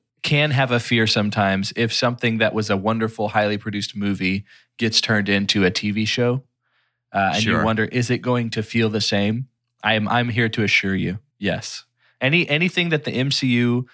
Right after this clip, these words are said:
Speaker 1: will come out with, anything that Disney will do, we've already kinda seen that with The Mandalorian. We mentioned that in one of the first episodes of WandaVision.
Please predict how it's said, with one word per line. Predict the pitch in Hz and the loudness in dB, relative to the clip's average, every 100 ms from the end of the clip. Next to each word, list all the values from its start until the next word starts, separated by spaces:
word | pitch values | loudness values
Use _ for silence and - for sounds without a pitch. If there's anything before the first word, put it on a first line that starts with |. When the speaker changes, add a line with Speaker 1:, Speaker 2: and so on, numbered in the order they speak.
| _ _ - | _ _ -4
Speaker 1:
will | |
come | 110 120 117 | 0 0 0
out | 110 | 0
with, | 117 113 | 0 0
anything | 156 170 147 | -2 -2 -4
that | 113 | -4
Disney | 120 117 120 | -4 -2 -4
will | 113 107 | -4 -4
do, | 110 113 | -2 0
we've | 123 | 0
already | 175 180 | 0 0
kinda | 127 | 0
seen | 110 117 | 0 2
that | 113 | 2
with | 104 | 2
The | 101 | 2
Mandalorian. | 101 95 95 101 98 | 0 0 0 0 0
We | 101 | 0
mentioned | 104 101 98 | 0 -2 0
that | 101 95 | 0 0
in | 101 | 0
one | 101 | 0
of | |
the | 95 | 0
first | - 98 - | -2 -2 -2
episodes | 95 - 92 87 | -4 -4 -4 -4
of | 98 | 0
WandaVision. | 98 98 95 90 90 | 0 4 2 2 -2